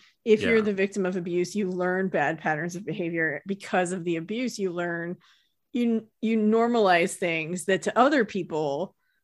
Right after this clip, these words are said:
Speaker 1: are gonna be like, "Hell no, get away from me, you can't do that." Whereas if that has become normalized to you through abuse, you're gonna be less, and it's not victim blaming, I'm just saying that you might be less likely to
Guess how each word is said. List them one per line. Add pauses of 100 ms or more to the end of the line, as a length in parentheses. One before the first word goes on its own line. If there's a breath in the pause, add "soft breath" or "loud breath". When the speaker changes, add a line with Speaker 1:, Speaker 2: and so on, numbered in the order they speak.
(300)
Speaker 1:
are
gonna
be
like,
"Hell
no,
get
away
from
me,
you
can't
do
that." (280 soft breath)
Whereas
if
that (340)
has
become
normalized
to
you
through
abuse,
you're
gonna
be
less, (420 soft breath)
and
it's
not
victim
blaming,
I'm
just
saying
that
you
might
be
less
likely (120)
to